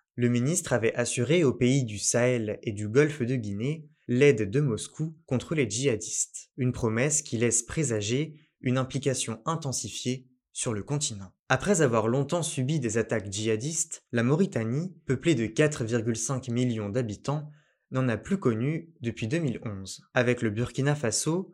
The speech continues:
le Niger et le Tchad, le pays fait partie du G cinq Sahel et de sa force conjointe anti-djihadiste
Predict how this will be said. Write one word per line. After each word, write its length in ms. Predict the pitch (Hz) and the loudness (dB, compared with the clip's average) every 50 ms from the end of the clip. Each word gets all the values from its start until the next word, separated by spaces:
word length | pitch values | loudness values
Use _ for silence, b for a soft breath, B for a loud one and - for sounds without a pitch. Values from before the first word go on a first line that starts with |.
| _ | _
le 120 | - 123 123 | 0 2 2
Niger 580 | 123 127 127 117 117 117 110 104 104 - - - - | 4 4 4 4 2 2 0 0 -2 -4 -10 -12 -2
et 120 | - 170 156 | 0 2 2
le 100 | 127 107 | 2 2
Tchad, 500 | - - - 123 131 143 147 156 151 - - - | 0 0 0 0 0 0 -2 -4 -8 -10 -8 0
le 160 | 131 135 127 | 2 2 2
pays 240 | 131 147 151 170 190 | 4 4 4 4 2
fait 160 | 180 - 131 | 2 0 0
partie 340 | 107 - 120 - - - 151 | 2 2 0 -2 -2 -4 -4
du 140 | 131 113 104 | -4 -4 -4
G 160 | 98 110 143 | -2 -2 0
cinq 320 | 147 - - 120 107 98 - | 0 0 0 -2 -2 -6 -4
Sahel 640 | - - 113 104 104 104 120 135 147 151 147 - - _ | -4 -2 -2 0 0 0 0 0 -2 -4 -6 -10 -12 _
et 100 | - 131 | -2 0
de 80 | 120 120 | 0 2
sa 200 | - - 127 117 | 0 0 0 -2
force 420 | - - - 175 165 - - 123 107 | -4 0 -2 -2 -2 0 -4 -4 -6
conjointe 640 | - - 156 147 123 113 117 110 104 104 101 - - - | -4 0 0 0 2 0 -2 -4 -4 -4 -8 -8 -6 -4
anti-djihadiste 1040 | 160 156 147 - - 110 101 113 131 147 127 107 95 104 120 123 - - - - | -4 -4 -4 -4 -6 -4 -2 -2 0 2 2 0 0 -4 -6 -6 -6 -6 -6 -12